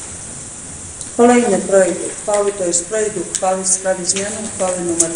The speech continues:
trzy przez trzydzieści przez dwa tysiące osiemnaście Rady Gminy Czarna z dnia dwudziestego grudnia dwa tysiące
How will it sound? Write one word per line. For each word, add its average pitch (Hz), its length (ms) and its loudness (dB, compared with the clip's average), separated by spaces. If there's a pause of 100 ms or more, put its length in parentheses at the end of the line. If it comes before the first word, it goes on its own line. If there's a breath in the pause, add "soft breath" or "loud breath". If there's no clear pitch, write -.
trzy - 200 4
przez 180 300 0
trzydzieści 185 580 -2
przez 165 260 -2
dwa 180 180 0
tysiące 165 480 -4
osiemnaście 175 680 2
Rady 175 260 0
Gminy 165 360 -2
Czarna 190 420 -2
z - 80 2
dnia 175 200 0
dwudziestego 180 640 -2
grudnia 180 380 -4
dwa 175 160 -6
tysiące 175 540 2